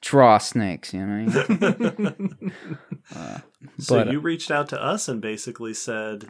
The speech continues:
Speaker 1: That's right.
Speaker 2: "Let,
Speaker 1: Um,
Speaker 2: let me do some art for you."
Speaker 1: Yeah,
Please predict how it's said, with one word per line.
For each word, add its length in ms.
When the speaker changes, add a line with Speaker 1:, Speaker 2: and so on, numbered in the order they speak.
Speaker 1:
That's 180
right. 300
Speaker 2:
"Let, 240
Speaker 1:
Um, 220
Speaker 2:
let 120
me 80
do 140
some 160
art 220
for 200
you." 220
Speaker 1:
Yeah, 300